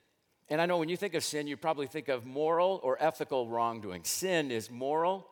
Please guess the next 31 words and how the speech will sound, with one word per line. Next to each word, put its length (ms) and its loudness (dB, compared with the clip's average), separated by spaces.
or 180 2
ethical 540 2
wrongdoing. 640 -2
And 80 -6
that's 140 -4
partly 480 4
right. 420 -4
But 100 8
I 60 10
would 160 8
rather 320 10
have 120 8
you 80 2
think 180 0
about 200 6
how 220 4
sin 680 4
puts 300 0
distance 1000 2
in 260 4
relationships. 1040 2
Because 240 -2
when 140 0
Adam 400 6
and 100 6
Eve 160 6
sinned, 680 2
they 100 4
put 220 2
their 300 10
desires 960 2